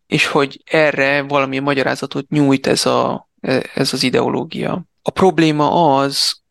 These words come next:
hogy, hogy itt a hibás felek, ö, azok általában az embertársaink lesznek,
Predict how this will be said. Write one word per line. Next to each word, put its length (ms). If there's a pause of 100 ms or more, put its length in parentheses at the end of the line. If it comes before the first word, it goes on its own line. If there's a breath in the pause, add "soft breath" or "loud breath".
(160)
hogy, 500
hogy 120
itt 160
a 40
hibás 460
felek, 640 (380 loud breath)
ö, 380 (140)
azok 640
általában 560
az 60
embertársaink 920
lesznek, 720